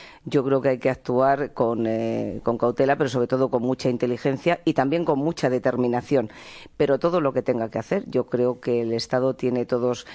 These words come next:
los instrumentos a su alcance, todos,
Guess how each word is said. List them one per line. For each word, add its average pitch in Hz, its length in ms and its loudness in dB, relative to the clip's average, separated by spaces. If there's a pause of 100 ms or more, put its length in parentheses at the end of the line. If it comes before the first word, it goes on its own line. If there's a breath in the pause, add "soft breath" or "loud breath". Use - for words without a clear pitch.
(240 loud breath)
los 131 280 0
instrumentos 123 800 -4
a 117 60 -4
su - 120 -8
alcance, 139 520 -2 (100)
todos, 135 400 -2